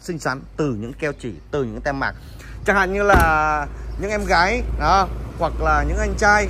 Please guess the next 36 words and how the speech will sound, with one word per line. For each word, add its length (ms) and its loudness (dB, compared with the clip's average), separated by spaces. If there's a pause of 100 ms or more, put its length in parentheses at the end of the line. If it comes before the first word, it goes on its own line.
(100)
đó, 220 2 (1000)
à, 460 6
trung, 160 2 (280)
ít 160 4
tuổi 220 4
thôi, 200 2 (140)
đó, 220 0
trung 80 -6
trung 220 -4
tuổi, 260 -2
mình 220 -6
đang 220 0
còn, 240 -4
à, 420 -4
thanh 140 -4
niên 200 2
á, 120 -4 (120)
quý 120 -8
anh 80 -12
chị. 0 - (840)
Đi 160 2
một 140 -4
cái 60 -6
xe 240 0
này 220 -2
thì 120 -8
rất 260 -2
là 120 2
gọi 200 -2
là, 280 0 (680)
à, 440 0 (200)
hoa 200 6
lá 100 2
cảnh 300 0
luôn, 260 -4
màu 200 -2